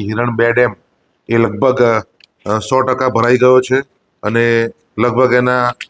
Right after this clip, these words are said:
અ, બે પોઇન્ટ ચુમ્માલીસ મીટર દરવાજા ખોલવામાં આવ્યા છે. તેના કારણે, અ, તાલાલા તાલુકાના ઉમરેઠી, માલજીજવા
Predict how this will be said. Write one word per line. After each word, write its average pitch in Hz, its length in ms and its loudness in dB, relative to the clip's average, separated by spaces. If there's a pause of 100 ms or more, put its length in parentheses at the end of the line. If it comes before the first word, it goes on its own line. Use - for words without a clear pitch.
(380)
અ, 104 140 -2
બે 120 220 2
પોઇન્ટ 131 340 0
ચુમ્માલીસ 131 380 2 (100)
મીટર 127 200 2
દરવાજા 123 500 2 (560)
ખોલવામાં 131 560 0 (240)
આવ્યા 127 260 0
છે. 120 180 -4
તેના 113 240 -2
કારણે, 127 460 0 (540)
અ, 101 40 -6 (1000)
તાલાલા 135 260 0
તાલુકાના 131 500 0
ઉમરેઠી, 131 640 0 (720)
માલજીજવા 127 840 0